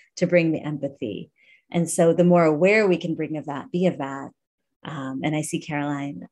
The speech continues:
Carolina and, um, Ella's hands here. We, the more we can bring that in, into our, the, the con-, containers that we'll be creating. Yeah.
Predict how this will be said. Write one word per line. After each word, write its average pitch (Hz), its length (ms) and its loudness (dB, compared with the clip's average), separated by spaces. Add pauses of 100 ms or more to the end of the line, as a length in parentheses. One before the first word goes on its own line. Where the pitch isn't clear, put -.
Carolina 156 640 -2
and, 143 240 -6 (120)
um, 165 420 -12
Ella's 151 360 -8
hands 170 360 -8
here. 170 280 -4 (420)
We, 165 180 -4
the 175 100 2
more 156 200 2
we 151 120 0
can 156 140 -6
bring 151 240 -2
that 131 240 -8 (400)
in, 143 280 -8
into 151 400 -4
our, 139 380 -8 (220)
the, 175 180 0
the 180 100 0
con-, 180 200 0
containers 165 640 -2
that - 140 -12
we'll 139 340 -6
be 143 80 -8
creating. 127 600 -6 (460)
Yeah. 170 240 -12